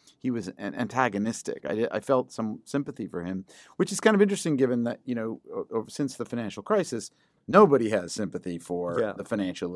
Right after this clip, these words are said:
Speaker 2: Yeah.
Speaker 1: elite.
Speaker 2: Yeah.
Speaker 1: I mean, did you take any grief from, you know, your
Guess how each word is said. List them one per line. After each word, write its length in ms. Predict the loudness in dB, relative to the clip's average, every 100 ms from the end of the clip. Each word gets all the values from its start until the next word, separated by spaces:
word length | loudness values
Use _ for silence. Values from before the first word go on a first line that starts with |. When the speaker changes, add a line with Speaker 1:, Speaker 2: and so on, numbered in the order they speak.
| -6
Speaker 2:
Yeah. 60 | -6
Speaker 1:
elite. 320 | -8 -12 -20 _
Speaker 2:
Yeah. 80 | -20 -6
Speaker 1:
I 40 | 0
mean, 300 | 0 -2 -10
did 160 | -6 -2
you 300 | 0 0 -4 _
take 240 | -4 -2 0
any 260 | 0 0
grief 360 | -2 -2 -2 -2
from, 400 | -4 -4 -4 -6 _ _ _ _ -8
you 140 | -4
know, 160 | -4 -4
your 300 | -2 -4